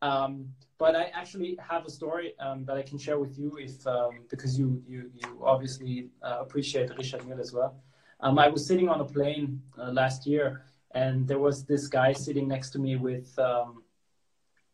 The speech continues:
with, uh, uh, uh, Richard Mille, um, sixty-seven, I think. And, um, I asked him about his story, and he told me, yeah, he bought the watch,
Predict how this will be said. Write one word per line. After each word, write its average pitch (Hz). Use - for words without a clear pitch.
with, 135
uh, 123
uh, -
uh, 123
Richard 139
Mille, 143
um, 120
sixty-seven, 151
I 117
think. -
And, 131
um, 127
I 139
asked 147
him 147
about 135
his 135
story, 131
and 131
he 135
told 135
me, 127
yeah, 123
he -
bought 131
the 139
watch, -